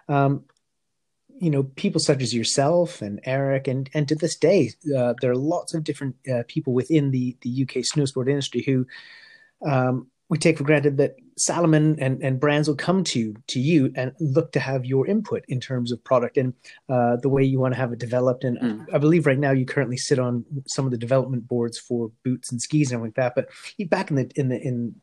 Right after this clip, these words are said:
Speaker 1: back in the day there a little bit, as you say, you know, you're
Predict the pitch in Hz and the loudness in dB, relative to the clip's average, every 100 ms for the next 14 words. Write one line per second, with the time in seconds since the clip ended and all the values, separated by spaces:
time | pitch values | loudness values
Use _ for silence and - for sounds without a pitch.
0 | _ 135 131 120 117 165 143 123 120 120 | _ -6 -2 -2 2 4 4 2 2 0
1 | 123 127 151 131 135 - 147 - - - | -2 -2 -2 -2 -2 0 0 -2 -8 -20
2 | - _ _ - 143 127 127 156 143 139 | -20 _ _ -2 0 2 0 0 4 4